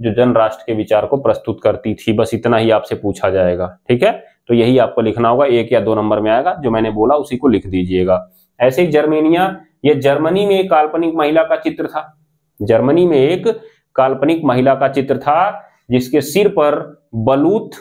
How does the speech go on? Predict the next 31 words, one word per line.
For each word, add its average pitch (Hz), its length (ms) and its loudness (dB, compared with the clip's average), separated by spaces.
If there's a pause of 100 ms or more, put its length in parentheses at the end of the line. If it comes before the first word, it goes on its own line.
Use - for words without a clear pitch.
(320)
पेड़ 160 220 2
के 170 220 2 (260)
पत्तों 147 420 0
का 139 500 0
मुकुट 131 380 0
लगा 113 200 2
हुआ 104 320 0
था, 90 260 -2 (460)
बलूत 143 500 0
पेड़ 139 200 2
के 143 140 0
पत्तों 127 460 0
का 117 340 0 (260)
मुकुट 135 320 2
लगा 127 160 2
हुआ 120 280 2
था, 123 140 -4
क्योंकि 127 300 -2
भैया 123 260 2
जो 127 160 2
बलूत 131 440 0
नामक 131 360 0 (220)
पेड़ 156 200 2
था 123 560 0 (300)
वो 120 160 4
जर्मनी 123 540 2
में 135 180 2
वीरता 131 520 0
का 139 140 -2
प्रतीक 98 420 -8
था। - 280 -20